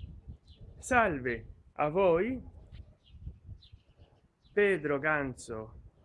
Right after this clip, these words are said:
Michela Trevisan e Luis. Io non so se avrei fatto questo video, ma visto che me lo chiede il nostro caro amico,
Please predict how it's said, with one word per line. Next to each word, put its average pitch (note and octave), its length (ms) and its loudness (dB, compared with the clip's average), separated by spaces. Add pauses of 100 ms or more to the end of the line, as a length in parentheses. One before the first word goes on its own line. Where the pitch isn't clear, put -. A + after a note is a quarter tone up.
(1000)
Michela D3+ 520 2
Trevisan B2 840 -6 (720)
e D3 140 -4
Luis. F3 580 -2 (2500)
Io C4 160 2
non G#3+ 160 2
so A#3+ 100 0
se - 140 -2
avrei E3 200 0
fatto F3 300 -4
questo D#3+ 320 -6
video, B2+ 480 0 (360)
ma D#3 120 -4
visto G#3 300 -4
che F#3 100 -6
me E3+ 140 -2
lo D#3 100 -2
chiede C3 460 -2 (300)
il C#3+ 120 -6
nostro G3 340 -2
caro E3+ 220 2
amico, C#3+ 600 -4